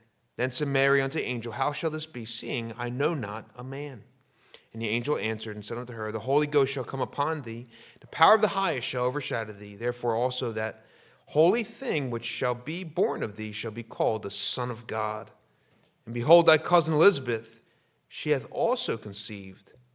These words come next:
a son in her old age, and this is the sixth month with her, who was called barren." Uh, so Elizabeth, no, but she didn't tell anybody.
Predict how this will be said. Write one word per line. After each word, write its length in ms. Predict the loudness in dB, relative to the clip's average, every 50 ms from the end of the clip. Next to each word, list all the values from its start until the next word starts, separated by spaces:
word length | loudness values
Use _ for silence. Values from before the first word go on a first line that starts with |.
| _ _ _ -14
a 80 | -10 -8
son 320 | -6 -4 -4 -4 -4 -4
in 60 | -8 -8
her 180 | -8 -8 -6
old 200 | -6 -6 -8 -10
age, 460 | -12 -14 -16 -18 -18 -18 -18 -18 -18 -20 _ _ _ _ _ _
and 120 | -12 -8 -6
this 140 | -6 -6
is 80 | -6 -8
the 100 | -8 -8
sixth 420 | -6 -4 -4 -4 -4 -4 -6 -8
month 420 | -6 -8 -8 -8 -10 -12 -16 -20 _ _ _ _ _
with 220 | -8 -8 -8 -8 -8
her, 320 | -10 -10 -10 -10 -14 -20 _ _ _ _ _ _ _ _
who 120 | -12 -12
was 160 | -10 -10 -12
called 360 | -8 -8 -6 -6 -8 -8 -10
barren." 400 | -12 -12 -10 -10 -12 -14 -18 -20 -20 _ _ _ _ _ _ _ -20 -20 _ _ _ _ _
Uh, 120 | 0 2 4
so 180 | 8 8 8
Elizabeth, 440 | 10 10 8 8 8 4 0 0 2
no, 160 | 4 4 4
but 120 | 4 4 0
she 120 | -2 -2
didn't 140 | -2 -4 0
tell 180 | 2 2 2
anybody. 520 | 4 0 -2 -2 0 0 0 0 -2 -6